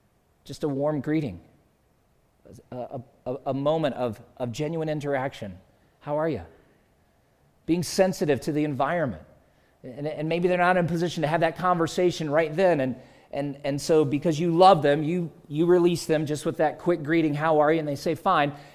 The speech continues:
And it's clear that, like, their mind is somewhere else. But you say, "You know what? I'm gonna come back in a couple of days. Maybe I'll make a phone call. Maybe I'll text them. Maybe I'll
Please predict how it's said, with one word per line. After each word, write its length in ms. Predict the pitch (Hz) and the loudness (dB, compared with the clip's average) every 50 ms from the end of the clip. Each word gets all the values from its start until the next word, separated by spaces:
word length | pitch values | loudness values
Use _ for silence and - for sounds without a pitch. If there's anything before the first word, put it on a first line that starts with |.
| - | -8
And 80 | - 131 | -6 -4
it's 140 | 139 123 - | -4 -4 -6
clear 320 | - - 175 170 170 160 | -4 0 2 2 2 4
that, 180 | 147 139 123 143 | 4 2 2 2
like, 300 | 131 131 123 117 - 131 | 0 0 0 -2 -4 -2
their 140 | 147 151 160 | -2 0 0
mind 280 | 156 156 151 151 143 | 0 0 -2 -2 -2
is 60 | 135 | -4
somewhere 320 | - - 160 143 143 147 143 | -4 -6 -6 -6 -4 -2 -2
else. 140 | 131 131 - | -2 -4 -4
But 160 | - 143 131 | -6 -6 -6
you 100 | 139 143 | -6 -8
say, 200 | 139 - 156 147 | -6 -6 -6 -6
"You 60 | 151 | -6
know 100 | 160 165 | -6 -6
what? 100 | 165 175 | -6 -6
I'm 80 | 196 196 | -6 -6
gonna 100 | 180 147 | -8 -10
come 200 | - 156 143 131 | -10 -12 -10 -8
back 240 | 135 123 120 - | -8 -8 -8 -8
in 60 | 123 117 | -10 -12
a 40 | |
couple 220 | 117 131 107 107 113 | -12 -12 -10 -10 -10
of 60 | 98 | -10
days. 200 | 104 104 98 127 | -10 -12 -12 -12
Maybe 120 | 135 147 | -12 -12
I'll 60 | 160 165 | -10 -10
make 200 | 175 160 156 147 | -10 -8 -8 -10
a 40 | |
phone 300 | 120 - - 139 120 117 | -12 -10 -10 -8 -8 -8
call. 160 | 104 - 98 95 | -10 -10 -12 -12
Maybe 240 | 117 135 143 170 | -10 -8 -6 -6
I'll 100 | 156 156 | -6 -6
text 380 | 151 - - 143 - - - - | -8 -10 -14 -16 -16 -16 -18 -16
them. 120 | 98 95 | -16 -16
Maybe 220 | 101 117 127 151 156 | -14 -12 -10 -10 -8
I'll 180 | 143 143 139 | -8 -10 -10